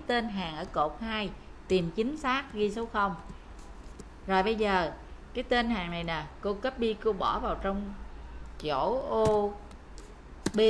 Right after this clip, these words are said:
ba là nó chính xác đó. Control V gạo ha. Copy xuống. Tương tự đơn giá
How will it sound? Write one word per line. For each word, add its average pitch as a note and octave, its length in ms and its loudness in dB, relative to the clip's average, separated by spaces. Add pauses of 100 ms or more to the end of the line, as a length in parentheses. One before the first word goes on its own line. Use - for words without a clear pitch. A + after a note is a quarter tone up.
(120)
ba G#3 320 4 (180)
là D3 120 -4
nó E3 160 -6
chính B3 160 -4
xác C#4+ 300 -4
đó. B3+ 120 -4 (880)
Control F3+ 540 2
V F#3+ 80 -2 (300)
gạo C3 320 2 (280)
ha. A3 280 0 (680)
Copy F#3+ 260 0
xuống. G#3 420 -4 (1500)
Tương B3 260 8
tự F3 320 4
đơn A3+ 340 4
giá B3 440 4